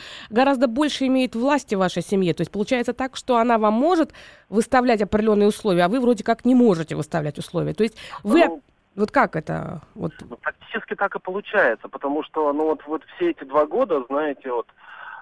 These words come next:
Speaker 2: э, постоянно, ну, не постоянно, да, но бывали такие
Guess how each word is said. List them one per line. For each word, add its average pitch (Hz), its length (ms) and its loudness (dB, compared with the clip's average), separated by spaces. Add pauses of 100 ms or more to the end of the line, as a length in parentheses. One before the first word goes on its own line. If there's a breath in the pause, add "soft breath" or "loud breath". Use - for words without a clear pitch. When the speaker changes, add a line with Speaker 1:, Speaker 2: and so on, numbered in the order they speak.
(120)
Speaker 2:
э, 131 480 -4
постоянно, 151 560 -2
ну, 151 120 -2
не 131 80 -8
постоянно, 151 640 -2
да, 127 220 -4
но 127 100 -8
бывали 139 340 -2
такие - 300 -16